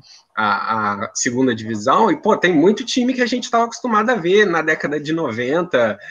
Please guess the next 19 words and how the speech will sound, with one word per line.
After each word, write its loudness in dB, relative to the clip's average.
na, 0
na 2
primeira 4
divisão -2
paulista, 0
pô, 0
Matonense, 0
União 0
Barbarense, 0
no, 4
no 4
grupo 0
do -2
Mantiqueira 2
tem 2
o 0
São 0
José, 0
que, -12